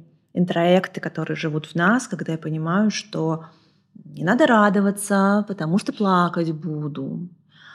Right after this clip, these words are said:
да, что, ам, как-то стыдно переживать, а, радость и удовольствие, что это нехорошо,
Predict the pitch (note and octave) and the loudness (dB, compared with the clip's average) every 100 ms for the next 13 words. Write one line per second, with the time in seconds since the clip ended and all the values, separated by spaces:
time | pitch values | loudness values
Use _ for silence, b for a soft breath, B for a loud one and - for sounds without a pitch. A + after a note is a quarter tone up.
0 | B B - D#3 D#3+ F#3+ G#3 - - D3+ | B B -10 -6 -2 -2 -2 -6 -6 -2
1 | D#3 D#3+ E3 E3 E3 E3 B B B E3+ | 0 0 0 -2 -4 -12 B B B -14
2 | D#3+ D#3+ D#3+ D#3+ D#3 D#3+ E3 G#3+ G#3+ - | -12 -10 -10 -8 -6 -4 0 2 0 0
3 | B3 A#3 A3+ G#3+ F3 F#3 F3+ F3+ F3 F3+ | 4 6 6 6 4 6 4 4 2 0
4 | - _ _ - F3 E3+ F#3 E3 F#3 F#3 | -6 _ _ -2 0 2 0 2 4 4
5 | F3+ - F3+ F3 E3+ E3+ F3+ F3+ D#3+ D#3+ | 2 -2 -2 0 2 2 4 4 2 -4
6 | - D#3+ E3+ E3+ D#3+ D#3 D#3+ D#3 - D#3 | -4 0 2 2 2 2 2 -2 -4 0
7 | D#3 D3+ D3+ D#3+ - - - - - F3+ | 0 0 -2 -6 -10 -12 -10 -8 -4 -2
8 | - G3+ G#3 - - E3+ E3 D#3 | 2 2 4 2 0 -2 0 -4